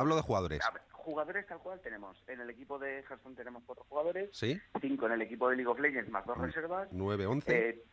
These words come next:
Speaker 2: tres en el equipo de, de Rocket League y dos
Speaker 1: Catorce.
Speaker 2: en el equipo de fifa.
Speaker 1: O sea, dieciséis
Speaker 2: Bueno,
Speaker 1: jugadores.
Speaker 2: perdón, tres más un reserva en el equipo de Rocket League, que si no,
Speaker 1: Dieciocho.
Speaker 2: luego me, luego pillo.
Speaker 1: Vale.
Speaker 2: Y, <laughs> que, que
Speaker 1: Vale.
Speaker 2: no se me olvide.
Speaker 1: Vale.
Speaker 2: Y, y los dos de fifa.
Speaker 1: ¿Y cómo va esto? Eh,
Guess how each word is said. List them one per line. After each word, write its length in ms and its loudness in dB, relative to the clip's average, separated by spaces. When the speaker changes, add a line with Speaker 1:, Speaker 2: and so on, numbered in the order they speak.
Speaker 2:
tres 260 4
en 100 -6
el 100 0
equipo 340 -4
de, 800 -2
de 100 2
Rocket 260 0
League 180 -2
y 20 -8
dos 120 0
Speaker 1:
Catorce. 300 0
Speaker 2:
en 100 -4
el 80 -4
equipo 240 0
de 80 2
fifa. 240 -16
Speaker 1:
O 40 -12
sea, 140 -4
dieciséis 420 0
Speaker 2:
Bueno, 180 8
Speaker 1:
jugadores. 320 4
Speaker 2:
perdón, 220 -20
tres 260 4
más 200 4
un 120 -6
reserva 340 -2
en 80 0
el 80 -4
equipo 240 -6
de 80 2
Rocket 220 -4
League, 200 -16
que 120 -14
si 80 -18
no, 260 0
Speaker 1:
Dieciocho. 340 4
Speaker 2:
luego 20 2
me, 400 0
luego 240 2
pillo. 240 -10
Speaker 1:
Vale. 240 0
Speaker 2:
Y, 60 2
<laughs> 1600 -2
que, 20 -2
que 80 4
Speaker 1:
Vale. 140 6
Speaker 2:
no 60 0
se 60 0
me 80 0
olvide. 260 -2
Speaker 1:
Vale. 280 4
Speaker 2:
Y, 440 4
y 60 0
los 180 2
dos 140 0
de 60 -6
fifa. 220 -16
Speaker 1:
¿Y 100 2
cómo 200 4
va 120 6
esto? 280 0
Eh, 200 4